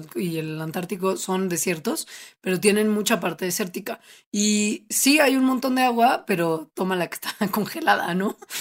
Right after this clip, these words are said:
Básicamente está encerrada en glaciares y en hojas de hielo que duran todo el año.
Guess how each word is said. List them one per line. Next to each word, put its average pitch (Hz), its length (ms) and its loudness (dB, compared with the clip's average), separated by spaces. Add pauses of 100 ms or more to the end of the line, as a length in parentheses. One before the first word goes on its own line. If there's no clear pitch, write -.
(200)
Básicamente 214 600 4
está 247 140 4
encerrada 220 400 4
en 220 60 0
glaciares 226 580 0 (260)
y 190 120 0
en 180 300 0
hojas 214 260 2
de 220 100 2
hielo 202 300 4
que 190 80 2
duran 190 260 4
todo 214 200 4
el 214 100 4
año. 285 260 0